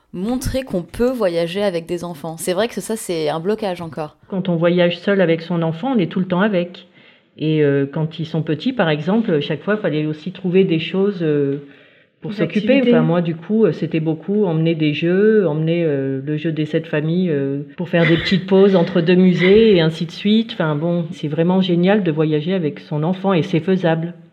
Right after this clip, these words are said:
Speaker 2: C'est vraiment complètement faisable. Et l'enfant, au contraire, il est demandeur. Enfin, une fois qu'il est, euh, mis sur, euh, dans ces dispositions-là, il, au contraire, il, il montre ses capacités et c'est ça aussi qui est important. C'est que l'enfant, il,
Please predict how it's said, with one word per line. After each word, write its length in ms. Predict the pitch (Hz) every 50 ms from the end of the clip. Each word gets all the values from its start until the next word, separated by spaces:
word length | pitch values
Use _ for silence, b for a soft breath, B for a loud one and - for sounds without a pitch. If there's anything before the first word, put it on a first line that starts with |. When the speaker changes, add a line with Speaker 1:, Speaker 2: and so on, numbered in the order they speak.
| _ _ _
Speaker 2:
C'est 160 | _ - 147
vraiment 320 | 139 147 156 170 185 190
complètement 500 | 185 190 185 160 - 165 160 165 165 160
faisable. 480 | 160 - 185 185 170 156 147 151 156 - - b b b b b b b b -
Et 80 | 139
l'enfant, 360 | 135 143 143 143 - 190 208 214
au 40 | 190
contraire, 460 | 190 185 170 165 - 214 233 247 240
il 140 | 214 156 147
est 140 | 147 143 143
demandeur. 600 | 143 180 180 185 185 190 196 185 240 269 277 285
Enfin, 160 | - - 175 156
une 160 | 156 160 160
fois 200 | 160 - 175 175
qu'il 240 | 175 - - 156 156
est, 140 | 160 160 156
euh, 160 | 147 135 127 127 135 B B B B B B B B B _
mis 140 | 170 180 175
sur, 240 | - - - 170 165
euh, 560 | 160 147 147 143 139 135 135 135 131 139 - - - - 156 165 180 B B B B B B B B B _ - - - - - - - -
dans 220 | - 147 175 175
ces 160 | 175 - 180
dispositions-là, 880 | 160 156 175 175 - - 175 175 175 170 170 - 180 175 185 220 254 262
il, 320 | 240 202 170 165 165 - -
au 80 | 156
contraire, 420 | 156 - 190 190 185 190 233 262 254
il, 280 | 226 190 165 160 151 147
il 60 | 175
montre 300 | 180 190 196 190 190 180
ses 160 | 175 - 185
capacités 600 | - 185 180 180 185 180 185 - 196 185 - 254 247
et 20 | 233
c'est 120 | 247 196
ça 200 | 180 - - 208 214
aussi 260 | 202 196 - 185 180
qui 100 | - 175
est 40 | 165
important. 480 | 160 165 175 165 170 - - 165 165
C'est 160 | 160 - 165
que 100 | 160 - 175
l'enfant, 360 | 170 165 165 - 202 220 220
il, 360 | 220 208 185 160 156 147 151